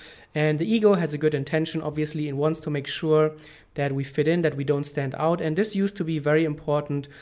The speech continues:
especially back in the days when, uh, we were really reliant on our, our social group when we were living in tribes, for example. But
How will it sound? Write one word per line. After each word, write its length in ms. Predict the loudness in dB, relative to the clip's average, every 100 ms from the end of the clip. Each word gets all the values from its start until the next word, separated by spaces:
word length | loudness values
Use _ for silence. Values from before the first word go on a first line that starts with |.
| -20 -12
especially 380 | -6 -4 -2 -2
back 180 | -2 -2
in 80 | -4
the 80 | -4
days 420 | 0 0 -2 -6
when, 540 | -4 -2 0 -2 -4 -10 -20 -20 _ -2
uh, 240 | 0 0
we 120 | 0
were 220 | 4 6 6
really 300 | 6 6 6
reliant 500 | 4 4 2 2 0
on 420 | -4 -4 -4 -4
our, 540 | -2 0 0 0 -4 -8 -16 -8
our 140 | -4 -2
social 400 | 2 2 2 -2
group 400 | 2 2 0 -6 -20 -6
when 140 | -2
we 60 | 0
were 100 | 2
living 240 | 4 4
in 140 | 2 -4
tribes, 500 | -4 -2 0 -2 -4
for 160 | -4
example. 420 | -4 -4 -8 -6 0
But 260 | 0 -2